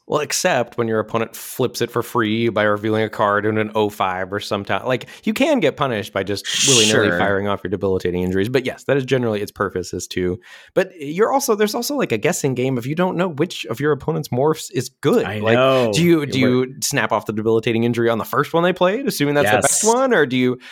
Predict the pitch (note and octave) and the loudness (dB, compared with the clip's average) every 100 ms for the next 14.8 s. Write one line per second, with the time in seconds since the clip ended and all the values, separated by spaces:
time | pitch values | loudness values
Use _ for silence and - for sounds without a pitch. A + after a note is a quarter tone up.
0 | - _ - A#2+ - _ _ _ _ - | -20 _ -2 -2 -4 _ _ _ _ -2
1 | B3 A3+ C#3 E3+ F3 C#3+ B2+ B2 A2+ B2 | -2 0 0 2 4 2 0 -6 -2 0
2 | B2+ C3 B2 A2+ A2 G#2 G#2 G#2 F2+ - | 0 0 0 2 0 -2 -2 -2 -2 -4
3 | G#2 - E2+ D#2+ C2+ D2+ G#2 G2+ - A2+ | -4 -6 -12 -10 -12 -10 -4 -4 -2 -2
4 | A2 G2+ G2+ G#2+ G2+ G2+ G2 F2+ G2 G#2+ | 0 -2 -2 0 0 -2 -4 -4 -2 -4
5 | A2+ A2 G#2+ A2 A#2+ A2+ A2 A2 - A2+ | -4 -4 0 0 2 0 2 0 2 0
6 | - C#3 C#3 D3+ D#3 _ _ - A2 G2+ | 2 0 2 0 -4 _ _ -2 2 2
7 | F#2 F#2+ G#2+ - _ _ - F#2+ - G2 | 0 -4 -12 -20 _ _ -6 -6 0 2
8 | F#2 F#2 F2+ - F2+ - - - G#2+ G#3 | 4 2 0 -2 -2 0 2 2 4 4
9 | G#3+ G3+ A2 B2+ E3+ - E3 C3+ C3 B2 | 6 4 4 2 0 0 0 2 2 2
10 | A#2 G#2+ A2+ G#2+ - - A2 A2+ A2+ - | 0 0 0 0 0 0 0 2 0 0
11 | G#2+ G2 - - - D3 - - - - | -2 -2 -2 -4 -2 -2 -4 -6 -6 -6
12 | B2+ _ B2+ C3+ B2 A2+ G2+ G#2 F#2 F#2 | -10 _ -2 0 0 -2 -2 0 -2 -4
13 | - C3+ D3 G3 G#3 G#3 - - C#3 D3+ | -4 0 2 2 2 2 -4 -2 2 2
14 | A2 F#2+ F2+ A2 D3 - G#3+ D#3+ | 2 0 -2 0 -2 2 0 0